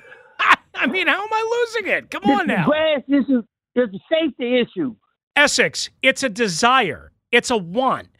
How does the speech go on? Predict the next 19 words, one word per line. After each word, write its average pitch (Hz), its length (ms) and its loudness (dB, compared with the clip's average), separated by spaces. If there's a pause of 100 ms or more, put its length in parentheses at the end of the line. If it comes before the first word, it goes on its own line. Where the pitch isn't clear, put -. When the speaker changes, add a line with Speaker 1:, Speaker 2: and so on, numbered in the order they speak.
(200)
Speaker 1:
It's 233 240 0
not 277 240 4
a 226 240 2
need. 185 720 -4
It's - 180 -4
not 254 180 0
a 262 40 -2
necessity. 180 880 -4 (420)
And 269 160 4
if 269 140 -2
they 277 160 -2
want 269 400 0
it, 214 200 0 (100)
they 233 180 2
can 277 220 -6
collectively 285 640 -4
bargain 262 460 0
it. - 160 -18 (160)
That's, - 420 -4